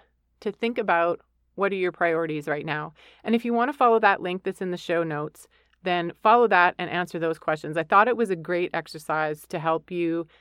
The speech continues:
think about what one word would keep you focused right now. And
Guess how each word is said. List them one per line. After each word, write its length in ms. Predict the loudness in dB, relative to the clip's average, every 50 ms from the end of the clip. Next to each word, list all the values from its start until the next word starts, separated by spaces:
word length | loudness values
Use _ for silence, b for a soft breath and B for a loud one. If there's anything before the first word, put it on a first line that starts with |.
| b b b b
think 180 | -6 -4 -2
about 300 | 0 2 4 4 2 2
what 240 | 2 2 2 2 2
one 380 | -2 -4 -2 -2 -2 -2 -4 -4
word 360 | -4 -2 -2 -2 -2 -4 -4
would 180 | -8 -8 -10 _
keep 260 | -12 -12 -12 -8 -6
you 120 | -8 -8
focused 520 | -6 -4 -6 -6 -6 -8 -10 -12 _ -12 -10
right 200 | -8 -8 -8 -8
now. 220 | -10 -10 -10 -12 -16 b b b b b b b -8
And 420 | -6 -4 -4 -2 -2 -4 -4 -6